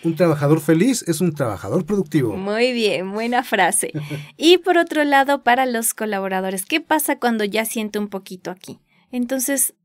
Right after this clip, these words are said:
Speaker 2: este amor propio, como te decía, este autocuidado de yo me merezco estas cosas buenas, yo necesito estar bien también, porque si yo estoy bien, también el resto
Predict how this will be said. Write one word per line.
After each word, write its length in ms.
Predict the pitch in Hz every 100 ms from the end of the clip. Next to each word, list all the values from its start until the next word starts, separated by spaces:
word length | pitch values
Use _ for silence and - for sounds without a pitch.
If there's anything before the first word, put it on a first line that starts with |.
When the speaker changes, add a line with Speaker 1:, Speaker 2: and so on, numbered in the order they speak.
| _
Speaker 2:
este 260 | 285 - 294
amor 260 | 269 247
propio, 520 | - 190 180 - 170 -
como 240 | 202 190
te 140 | 185 180
decía, 400 | 185 - 196 -
este 260 | 269 - 269
autocuidado 840 | 254 233 220 196 185 190 185 185 - _
de 280 | 214 220 - _
yo 180 | 233 294
me 120 | 302
merezco 440 | 269 220 214 - 180
estas 300 | - 185 -
cosas 380 | 185 - 185
buenas, 440 | 220 104 190 - - - - - -
yo 400 | 220 240 262 -
necesito 840 | - 233 233 233 226 - 233 233 254
estar 320 | 233 220 220
bien 280 | 214 220 226
también, 360 | 220 214 240
porque 240 | 233 214 202
si 160 | 214
yo 100 | 208
estoy 300 | 220 - 214
bien, 240 | 208 220 233
también 420 | 262 285 427 247
el 120 | 208
resto 440 | 208 208 - 202